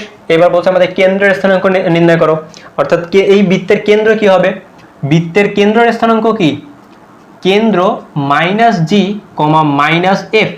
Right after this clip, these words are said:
মাইনাস জি কমা মাইনাস এফ। মাইনাস জি বের করার নিয়মটা কি ছিল? এক্স এর সহগকে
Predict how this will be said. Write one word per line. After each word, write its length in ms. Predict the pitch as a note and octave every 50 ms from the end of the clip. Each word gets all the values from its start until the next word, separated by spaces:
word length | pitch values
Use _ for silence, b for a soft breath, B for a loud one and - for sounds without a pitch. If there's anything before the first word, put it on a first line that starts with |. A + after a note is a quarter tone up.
| - - - - - - - - - - - -
মাইনাস 460 | C#3 C#3+ D3 E3 F#3 G3+ A3 A#3 A3
জি 160 | G3+ G3 A#3 B3
কমা 220 | A#3+ A#3+ A#3 A#3 A3
মাইনাস 300 | F#3+ E3+ D#3+ D3 C#3 C3
এফ। 120 | C3 B2+ - B B B B B B B -
মাইনাস 480 | C3+ C3 C#3 C#3 D3+ E3+ F#3 G#3+ A3 G#3 F3 D#3+
জি 100 | E3+ G3+ G#3+
বের 180 | G3+ G#3 G3+ G3+
করার 260 | G#3+ G#3+ G#3+ A3 A3 G#3+ G#3+ - -
নিয়মটা 420 | D#3+ D#3 E3+ F#3+ G3+ G#3 G3+ B3+
কি 140 | A#3 - A3+
ছিল? 160 | G3+ - B3 D4 - D#5 - - -
এক্স 360 | F3+ F#3+ F#3 F#3 - - -
এর 120 | C4 C#4 C4 - -
সহগকে 480 | G#3+ G3 F3 F3 F3+ F3 F3 - E3+